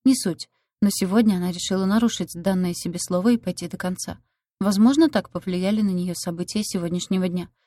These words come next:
Захотелось хоть кому-то быть нужной. Пусть и нужно этому кому-то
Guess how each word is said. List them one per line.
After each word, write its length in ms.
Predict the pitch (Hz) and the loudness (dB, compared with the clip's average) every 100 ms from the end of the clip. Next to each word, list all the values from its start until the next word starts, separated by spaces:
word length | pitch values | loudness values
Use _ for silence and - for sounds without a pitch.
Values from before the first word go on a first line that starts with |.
| _ _ | _ _
Захотелось 560 | 190 - 196 208 196 - | -6 -4 -2 0 -2 -2
хоть 180 | 180 - | -8 -4
кому-то 400 | 190 202 202 170 | -2 0 0 -4
быть 260 | 165 - | -8 -6
нужной. 440 | 185 185 170 170 _ _ _ _ | -4 -4 -6 -14 _ _ _ _
Пусть 240 | 285 - 196 | -2 0 -2
и 40 | |
нужно 340 | 185 254 233 | 4 6 6
этому 360 | 180 - 180 180 | 4 -2 -6 -6
кому-то 520 | - 175 214 - - | -6 0 0 0 -8